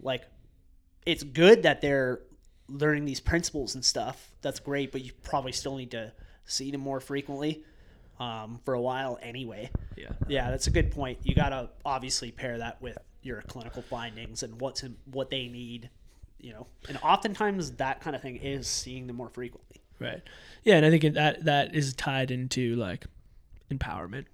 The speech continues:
Speaker 2: of the client, right? Um,
Speaker 1: Yeah, you're not trying to empower them to just be a physio. <laughs> You know?
Speaker 2: <laughs> Yeah.
Speaker 1: It's like, <laughs> they, they're only gonna learn so much, you know?
Speaker 2: Yeah.
Speaker 1: Uh,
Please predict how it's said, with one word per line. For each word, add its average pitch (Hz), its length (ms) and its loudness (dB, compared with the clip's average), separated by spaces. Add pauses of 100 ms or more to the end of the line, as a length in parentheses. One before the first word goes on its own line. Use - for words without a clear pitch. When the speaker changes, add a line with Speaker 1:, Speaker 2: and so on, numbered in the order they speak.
Speaker 2:
of 151 140 -12
the - 60 -16
client, - 460 -12 (300)
right? 147 240 -8 (800)
Um, 147 580 -4 (1200)
Speaker 1:
Yeah, 139 140 2
you're 143 140 0
not 160 160 4
trying 170 200 4
to 131 140 2 (320)
empower 156 520 2
them 139 220 0
to 127 360 -4 (300)
just - 300 -10
be 131 160 -2
a - 20 -4
physio. 127 440 -4 (220)
<laughs> - 200 -2
You 226 120 12
know? 233 100 12
Speaker 2:
<laughs> 214 100 12
Yeah. 190 260 10
Speaker 1:
It's - 180 0
like, 151 340 -4 (200)
<laughs> - 160 -14
they, 180 220 -4 (160)
they're 160 300 2
only 190 280 6
gonna 175 200 4
learn 135 440 0
so 117 340 -2
much, - 340 -10
you - 80 -4
know? 180 320 -2
Speaker 2:
Yeah. 135 280 -4 (180)
Speaker 1:
Uh, 110 420 -4